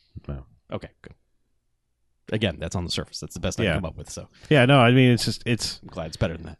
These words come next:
Speaker 1: it, it's almost completely by the book. It, it tries at the very end, and I'm not gonna be spoilery, it tries to have a Love Actually style, like, crescendo ending where it's like,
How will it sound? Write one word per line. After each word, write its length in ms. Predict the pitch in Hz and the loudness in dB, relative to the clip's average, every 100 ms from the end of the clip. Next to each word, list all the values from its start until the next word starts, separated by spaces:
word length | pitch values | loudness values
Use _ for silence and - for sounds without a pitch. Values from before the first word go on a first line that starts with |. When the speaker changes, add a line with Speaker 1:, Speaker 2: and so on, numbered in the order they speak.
| - | -2
Speaker 1:
it, 160 | 135 | -2
it's 240 | - 143 - | 2 0 2
almost 380 | 147 165 147 - | 4 6 4 4
completely 480 | 139 - 131 131 | 2 4 2 4
by 180 | 120 123 | 4 6
the 120 | 120 | 6
book. 360 | 98 101 120 - | 4 4 2 2
It, 220 | 123 127 - | 0 0 2
it 180 | 127 - | 0 0
tries 580 | - 117 127 160 143 110 | -2 2 4 4 2 0
at 140 | - 110 | -4 -2
the 80 | 104 | 0
very 320 | 113 110 98 | 2 4 4
end, 300 | 95 95 - | 2 0 -2
and 320 | - 98 92 | -4 -2 -2
I'm 160 | 82 92 | -4 -4
not 200 | 92 90 | -2 -2
gonna 100 | 92 | -2
be 80 | 90 | -4
spoilery, 460 | - 120 95 92 90 | 0 2 4 2 0
it 80 | |
tries 380 | 110 - 135 135 | 0 4 6 4
to 100 | - | 2
have 300 | 110 117 113 | 2 4 4
a 140 | 95 104 | 2 0
Love 260 | 98 95 | 0 2
Actually 380 | 98 - 101 92 | 0 0 -2 -2
style, 440 | - 101 95 92 | 0 0 2 2
like, 160 | 90 90 | 2 -2
crescendo 680 | - 98 - 101 104 107 104 | -4 -4 0 0 4 6 6
ending 420 | 73 101 107 107 | 4 2 4 2
where 160 | 98 92 | 2 0
it's 140 | 87 | 0
like, 260 | 101 95 | 2 2